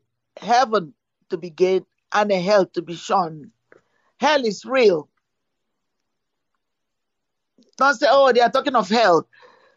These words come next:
Well, hell is real. We're not talking of it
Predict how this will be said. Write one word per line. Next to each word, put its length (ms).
Well, 360
hell 400
is 180
real. 280
We're 80
not 180
talking 220
of 200
it 180